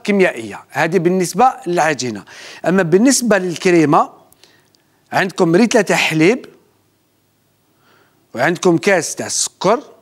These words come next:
تلت مغارف كاكاو، وعندكم مغرف كبيره تاع زبده، وعندكم خمسين غرام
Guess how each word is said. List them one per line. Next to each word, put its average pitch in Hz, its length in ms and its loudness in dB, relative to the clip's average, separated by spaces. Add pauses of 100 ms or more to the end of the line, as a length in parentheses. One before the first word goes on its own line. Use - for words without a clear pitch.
(2000)
تلت 156 220 -2
مغارف 185 540 2 (220)
كاكاو، 156 680 0 (680)
وعندكم 170 500 0
مغرف 180 280 2
كبيره 160 540 2 (100)
تاع 123 120 -6
زبده، 139 520 -2 (680)
وعندكم 185 580 0
خمسين 196 520 -2
غرام 214 240 2